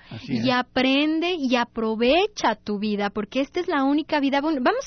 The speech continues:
Speaker 2: a descartar esas, esas creencias y esas teorías de la reencarnación, ¿no? O sea,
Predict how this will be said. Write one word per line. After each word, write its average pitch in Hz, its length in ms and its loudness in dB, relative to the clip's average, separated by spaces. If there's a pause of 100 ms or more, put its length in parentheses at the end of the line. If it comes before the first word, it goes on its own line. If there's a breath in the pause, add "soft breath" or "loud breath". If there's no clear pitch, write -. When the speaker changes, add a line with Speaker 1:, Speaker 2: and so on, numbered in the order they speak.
Speaker 2:
a 339 40 2
descartar 262 680 0
esas, 294 440 -2
esas 277 480 0 (400 loud breath)
creencias 262 600 2
y 269 40 -2
esas 277 240 -4
teorías 254 440 -2
de 254 80 -6
la 226 100 -6
reencarnación, 208 920 -10
¿no? 285 200 -2
O 269 60 -2
sea, 233 200 0